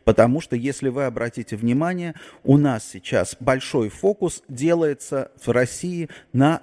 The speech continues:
контрольно-ревизионные функции, да, то есть у нас много что контролируется. У нас есть онлайн-кассы, например, да, у нас есть, э,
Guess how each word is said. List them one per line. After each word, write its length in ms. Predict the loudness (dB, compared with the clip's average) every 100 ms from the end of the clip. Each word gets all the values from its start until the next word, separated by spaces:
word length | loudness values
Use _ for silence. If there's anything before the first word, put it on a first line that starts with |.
| -6
контрольно-ревизионные 1700 | -4 -4 0 0 2 0 -2 -4 -6 -8 -8 -2 0 0 -2 -4 -10
функции, 600 | -6 -4 -4 -6 -10 -4
да, 140 | 0
то 160 | 2 2
есть 160 | 2 -2
у 40 |
нас 260 | -4 -4 -8 -20 -2
много 400 | 4 6 4 -2
что 180 | -6 -4
контролируется. 800 | -2 -2 0 -2 -4 -8 -10 -6
У 40 | -4
нас 220 | -4 -4
есть 200 | -6 0
онлайн-кассы, 960 | 0 0 -2 -4 -6 -8 -8 -8 -10
например, 580 | -10 -6 -2 0 -2 -4
да, 200 | -2 0
у 160 | -2 -4
нас 320 | -6 -6 -6
есть, 340 | -6 -6 -2
э, 300 | 0 0 -2